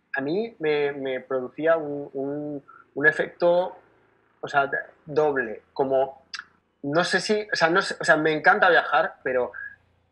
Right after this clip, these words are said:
pero, joder, eh, yo, eh, siento que, que estoy haciendo, o sea, que estoy, em,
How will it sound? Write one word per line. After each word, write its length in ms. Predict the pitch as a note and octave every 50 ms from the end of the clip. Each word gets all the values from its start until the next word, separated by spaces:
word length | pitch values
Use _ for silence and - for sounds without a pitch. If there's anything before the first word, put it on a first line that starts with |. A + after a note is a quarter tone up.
| _ _ -
pero, 180 | - C#3+ C3+ -
joder, 380 | - D3 D3 E3 E3 E3 E3 -
eh, 480 | D3 C3+ C3+ C3 C3 B2+ B2+ B2+ B2 B2
yo, 320 | C3+ D3 D#3+ F3+ G#3 - E3+
eh, 100 | D3+ C#3+
siento 320 | - - D3+ D3+ D#3+ G3+ -
que, 340 | E3 D3+ C#3 C3 B2+ C3 -
que 80 | - C3+
estoy 500 | B2+ - - D3 C#3+ D3 D#3 D#3+ D#3 D#3
haciendo, 600 | D#3 D3 C#3+ - - D3 D3 D3+ E3 F3 F3+ - -
o 60 | -
sea, 120 | - C3
que 60 | C3
estoy, 400 | C3 - - D3 D3+ D#3 F3+ G#3+ - - - - - - _ _ _ _ _ _ _ _
em, 420 | - C3+ C3+ C3 B2+ B2+ B2 B2